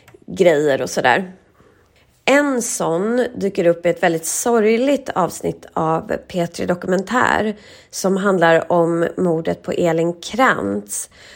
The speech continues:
Hon var en tjugosjuårig tjej som blev mördad av en person hon inte alls kände efter en utekväll i Göteborg för,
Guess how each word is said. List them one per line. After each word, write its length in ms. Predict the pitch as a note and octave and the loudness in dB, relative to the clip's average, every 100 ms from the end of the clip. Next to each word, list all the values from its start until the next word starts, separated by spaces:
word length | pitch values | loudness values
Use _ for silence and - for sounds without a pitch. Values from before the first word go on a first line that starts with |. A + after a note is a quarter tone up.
| - - | -20 -10
Hon 340 | - A3 A3+ | 0 2 2
var 440 | G3 F3 E3+ E3+ - | 4 4 6 4 2
en 460 | F3+ E3 E3 E3 E3 | -2 0 0 -2 -4
tjugosjuårig 720 | - F#3 A3 E3 D#3+ E3 E3+ | -6 -4 0 2 2 2 0
tjej 380 | E3+ D#3+ E3 | 0 2 2
som 480 | E3+ - D#3+ D#3+ D#3+ - | 0 -2 0 0 -2 -6
blev 600 | - F3 E3+ D#3+ D#3+ F3 - | -6 0 2 2 0 -4 -6
mördad 720 | F#3+ G3+ F#3+ F3+ F3+ G3 G3+ F#3+ | 0 4 4 4 4 2 2 0
av 400 | - E3+ E3+ E3 | 0 0 0 -2
en 280 | D#3+ E3 D#3+ | -4 -4 -8
person 460 | - F3+ F3 E3+ | -10 -6 -2 -2
hon 120 | E3+ | 0
inte 420 | D#3+ D#3+ D#3+ E3 D#3+ | 0 -2 -4 -4 -2
alls 440 | D#3+ E3 D#3+ - | 0 -2 -4 -6
kände 560 | - D#3+ D#3+ - E3 D#3+ - - - _ | -4 -4 -2 0 0 0 -6 -20 -20 _
efter 500 | F#3+ - - E3 D#3 - | -4 -4 0 2 2 0
en 440 | F3 E3+ E3 D#3+ - | -2 -2 0 -2 0
utekväll 800 | G3+ F#3 - F3 - F#3 E3 - | 2 2 -2 -8 -4 0 0 0
i 480 | - E3+ D#3+ E3 - | 0 0 0 0 -2
Göteborg 800 | - E3 F3+ F#3 G#3 - F3 F3 | -4 -6 -4 0 0 2 0 -4
för, 580 | - E3 D#3+ D#3+ D#3+ | -4 -2 0 2 0